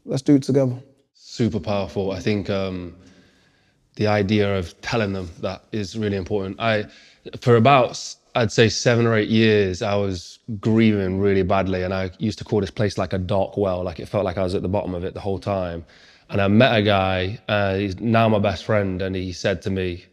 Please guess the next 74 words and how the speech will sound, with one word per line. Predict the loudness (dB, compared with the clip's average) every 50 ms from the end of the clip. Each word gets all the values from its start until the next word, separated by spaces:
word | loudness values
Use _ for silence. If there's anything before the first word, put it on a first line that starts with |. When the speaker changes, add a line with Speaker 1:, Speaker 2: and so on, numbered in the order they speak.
| _ _ _ _
Speaker 2:
"You | -4 -2
can | 0 -2 -2
talk | 0 -2 -2 -2 -6
to | -8
me | -8 -8
about | -6 -6 -8 -8 -10
it." | -12 -14 -18 _
We | -6 -4 -2
could, | 0 -2 -2 0 0
like, | 2 4 6
he | 8 8
used | 8 8 6
to | 4 -2
cry | -2 0 0 2 2 2
all | 0 -2
the | -4
time | -4 -2 0 0 0
about, | 0 0 0 0 -2 -2 -4 -4
you | -4 -4
know, | -4 -2
he'd | -2 -2 -2
lost | -4 -4 -6 -8
his | -10 -8 -6
mother, | -4 -4 -4 -4 -6 -8 -10 -14 _ -20 _ -20 -20 -20 _ _ _ -4
and | 0 2
he | 2
used | 2 2
to | 0 -2
cry | 0 0 2 2
about | 2 0 0 0
it | 0
all | -2 -2
the | -2
time. | -2 -2 -2 -2 -2
He |
was | -4 -4
like, | -6 -6
"It's | -6 -6
normal, | -6 -4 -4 -4 -4 -4
like, | -6 -6 -8 -8 -8 -6
you | -6 -4
know, | -4 -6
I | -8
cry | -8 -8 -8 -8 -8
from | -10 -12
time | -10 -10 -12 -12
to | -12
time, | -12 -10 -10 -10
it's | -12
fine." | -10 -8 -8 -8 -6 -8 -10 -12 -16 _ _ _ _ _
He | -6
says, | -2 -2 0 0
"And, | 0 -2 -2 -2 -4 -2 -2
you | -2
know, | -2 -2
I, | -2 -2 -4 -6 -10 _ -8
I | -8 -6
can | -6 -6
see | -8 -2 2 4 4 4
you're | 4 4 2 0
in | -2
pain. | -2 0 0 0 0 0 -2
We | -2 0
can | 0 -2 -2
talk | 0 -2 -2 -2 -2
about | -4 -4 -4 -6
it | -8
if | -10 -8
you | -6 -6
want | -6 -6 -8
to | -8 -6
talk | -4 -4 -4 -4
about | -6 -8 -6 -6 -6
it." | -8 -8 -10